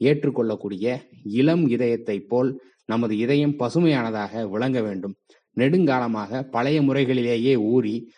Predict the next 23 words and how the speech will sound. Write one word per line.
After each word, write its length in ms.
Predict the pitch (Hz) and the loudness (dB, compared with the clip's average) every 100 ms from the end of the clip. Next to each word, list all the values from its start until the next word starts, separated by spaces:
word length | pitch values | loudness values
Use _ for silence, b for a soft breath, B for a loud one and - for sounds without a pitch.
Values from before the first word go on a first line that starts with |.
| b | b
அவற்றை 380 | - 110 113 107 | -6 -6 -4 -6
தாங்கி, 640 | - 110 131 123 117 127 - | -4 -4 -2 -2 -2 -6 -10
அவற்றிற்கு 560 | - 113 127 120 104 123 | -6 -4 -4 -6 -4 -2
எதிரான 380 | 127 156 156 156 | 0 2 2 0
வாதங்களுக்கு 800 | 113 120 117 104 95 - 123 - B B | -2 -2 -4 -6 -6 -4 -4 -4 B B
எதிர்ப்பு 420 | 123 156 - 127 | 2 2 0 -4
கூறி 460 | - 104 123 135 - | -2 -2 -4 -6 -6
காலத்தை 640 | 120 143 147 147 113 113 b b - | -4 -2 -2 -2 -6 -6 b b 0
கழித்திருக்கிறோம். 720 | 135 147 147 107 110 98 101 - _ _ _ _ | 2 4 2 0 -4 -4 -8 -18 _ _ _ _
இதே 340 | - 147 185 190 | -2 2 4 4
காலத்தில் 640 | 143 123 110 120 131 - - | 2 -2 -4 -4 -4 -6 -6
உலகத்தின் 580 | 113 165 170 151 131 110 | -2 0 0 0 -2 0
ஏனைய 340 | 123 147 147 | 0 0 0
நாட்டவர்கள் 600 | 127 127 139 127 110 123 131 B B | -2 -4 -4 -4 -2 -4 -6 B B
எல்லாம் 500 | 107 123 123 120 113 | -2 0 2 0 -4
உண்மையை 440 | - 131 165 151 120 | -4 0 2 2 0
நாடி, 500 | 110 107 113 135 - B _ | -4 -6 -6 -8 -10 B _
பொறுமையோடு 760 | 127 160 165 131 113 104 131 | 2 4 4 2 2 0 -4
தங்களது 440 | - 117 117 113 110 | -4 -6 -4 -4 -2
இடைவிடா 420 | 127 143 131 143 | -2 0 0 0
ஆராய்ச்சி, 560 | 107 123 131 117 - | 0 0 0 -2 -4
சோதனை 480 | 147 - 131 143 127 | -6 -2 0 0 -2
மூலம் 340 | 107 104 120 | -4 -4 -4